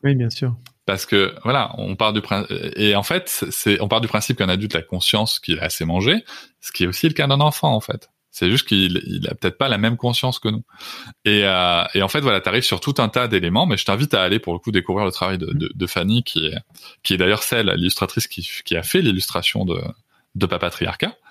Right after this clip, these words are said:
Speaker 1: Ok.
Speaker 2: Euh, et, euh, et ça, c'est un des, ça, c'est le deuxième gros point de mon travail, enfin, de, de mon travail de, de, de, de remise en question. Et la troisième personne dont le travail m'a beaucoup aidé à ce moment-là aussi,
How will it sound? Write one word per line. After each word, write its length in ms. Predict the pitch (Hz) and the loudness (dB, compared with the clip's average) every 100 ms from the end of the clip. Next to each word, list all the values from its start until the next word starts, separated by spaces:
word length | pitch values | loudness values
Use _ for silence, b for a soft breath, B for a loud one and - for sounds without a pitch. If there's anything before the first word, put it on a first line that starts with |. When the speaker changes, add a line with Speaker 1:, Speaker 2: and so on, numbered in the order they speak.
| B 117 | B -4
Speaker 1:
Ok. 140 | 113 117 - _ - | -2 -2 -4 _ -4
Speaker 2:
Euh, 1040 | 98 92 90 87 85 82 80 80 82 - - - _ _ - - - | 0 2 2 2 2 0 0 -2 -2 -4 -6 -10 _ _ -20 -8 0
et, 180 | 117 113 | 2 4
euh, 260 | 92 87 | 4 2
et 80 | 92 | 2
ça, 160 | - 147 | 0 -2
c'est 160 | 107 | 0
un 160 | 95 104 | 0 2
des, 300 | 95 90 87 | 2 2 2
ça, 120 | 135 | 0
c'est 140 | - | -2
le 60 | 98 | 0
deuxième 340 | 113 127 135 | 2 2 2
gros 220 | 113 117 117 | 2 0 0
point 260 | - 117 | 0 0
de 60 | 104 | 0
mon 80 | 92 | -2
travail, 440 | 92 95 147 196 B B B B - | 0 2 0 -2 B B B B -4
enfin, 180 | 131 117 | 0 2
de, 120 | 104 | 2
de 100 | 101 | 2
mon 120 | 101 | 2
travail 320 | - 107 104 | 2 2 2
de, 220 | 98 82 78 | 2 0 -2
de, 220 | 87 82 | -4 -4
de, 280 | - 80 80 85 - - - | -2 -6 -6 -12 -16 -18 -8
de 120 | 95 | -2
remise 260 | 92 95 95 | 2 2 2
en 60 | |
question. 480 | 92 92 - 127 - _ | 0 0 2 0 -2 _
Et 120 | 113 131 | 2 4
la 140 | 101 | 2
troisième 380 | - 139 147 139 | 0 2 2 2
personne 340 | 117 - 123 | 0 2 2
dont 100 | 107 | 2
le 60 | 92 | 0
travail 320 | - 98 101 | -2 0 0
m'a 120 | 92 | 0
beaucoup 480 | 85 92 - 110 90 - | -2 -4 -4 0 0 0
aidé 300 | 98 101 101 | 0 2 2
à 100 | 92 | 0
ce 140 | - | -2
moment-là 240 | 90 87 | 0 0
aussi, 360 | 85 - 127 | -2 -2 -4